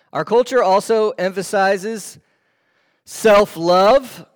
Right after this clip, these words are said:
in the sense, well, I did a thirty-second Google search, and I encountered a website quoting Buddha, okay? And here's what Buddha supposedly said.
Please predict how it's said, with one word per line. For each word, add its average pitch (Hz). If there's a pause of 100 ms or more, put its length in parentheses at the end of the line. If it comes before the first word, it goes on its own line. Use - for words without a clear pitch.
in 175
the 180
sense, 220
well, 208
I 208
did 233
a 202
thirty-second 202
Google 143
search, 127
and 147
I 143
encountered 175
a 156
website 143
quoting 143
Buddha, 117 (580)
okay? 117 (680)
And 135
here's 170
what 160
Buddha 135
supposedly 117
said. 98